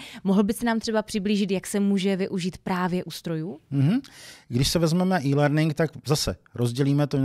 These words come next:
Speaker 2: na tvrdá data nebo na nějaké informace nebo na dovednosti.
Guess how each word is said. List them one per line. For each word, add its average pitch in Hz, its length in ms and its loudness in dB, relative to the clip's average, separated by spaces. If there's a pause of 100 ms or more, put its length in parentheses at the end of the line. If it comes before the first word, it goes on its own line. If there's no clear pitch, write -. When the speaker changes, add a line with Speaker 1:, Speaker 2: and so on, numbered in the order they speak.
(140)
Speaker 2:
na 120 320 0
tvrdá 135 400 2
data 131 360 2
nebo 110 240 -2
na 104 100 -6
nějaké 110 340 -4
informace 113 580 -4
nebo 98 160 -6
na 92 100 -6
dovednosti. 127 600 -2